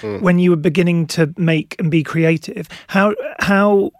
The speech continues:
Speaker 2: do you think you've been able to get to where you are now? Like, i-, is it about, op-, you know, i-, is it because you had opportunities? Because I, I feel like we need to make more opportunities for all
Speaker 1: Yeah.
Speaker 2: kinds of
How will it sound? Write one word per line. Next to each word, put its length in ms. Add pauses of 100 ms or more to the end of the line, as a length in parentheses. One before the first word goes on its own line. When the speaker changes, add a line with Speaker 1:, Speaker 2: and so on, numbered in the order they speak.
(100)
Speaker 2:
do 120
you 160
think 440
you've 320
been 140
able 220
to 100
get 220
to 100
where 100
you 140
are 140
now? 260
Like, 260 (300)
i-, 160
is 160
it 160
about, 400 (140)
op-, 180
you 140
know, 200
i-, 120
is 240
it 80
because 260
you 140
had 180
opportunities? 640
Because 240
I, 120
I 20
feel 200
like 140
we 80
need 180
to 40
make 220
more 220
opportunities 520
for 120
all 140
Speaker 1:
Yeah. 60
Speaker 2:
kinds 220
of 180